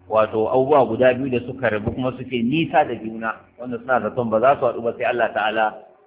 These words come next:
sai ya haɗa su a wani wurin daban. To, amma in mutuwa ne ba za a sake haɗuwa ba, "Li kulli tafarriqid dunya liqa'un wa ma ba'da al-manuni min ijtima'i." Duk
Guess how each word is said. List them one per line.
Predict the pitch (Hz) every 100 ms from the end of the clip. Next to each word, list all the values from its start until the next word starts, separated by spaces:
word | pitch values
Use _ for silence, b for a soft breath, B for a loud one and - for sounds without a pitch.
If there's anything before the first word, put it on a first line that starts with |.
| _ _
sai | 127
ya | 120
haɗa | 113 - 107
su | -
a | 101
wani | 101 101
wurin | 104 95
daban. | 90 85 - _ _ _ _ _
To, | -
amma | 101 117
in | 120 127
mutuwa | 135 147 123
ne | 127
ba | 113
za | 104 113
a | 104 104 101 - - _
sake | 113 107 101
haɗuwa | 90 104 110 110
ba, | 123 127 -
"Li | 98
kulli | 117 113 104
tafarriqid | 101 - 104 101 104 -
dunya | 113 107 104 101
liqa'un | 95 98 117 110 107 101 - - _ _ -
wa | 98
ma | 110 113
ba'da | 101 98 92
al-manuni | 110 107 104 110 107 101
min | 98
ijtima'i." | 107 - - 101 123 135 139 - - - -
Duk | 123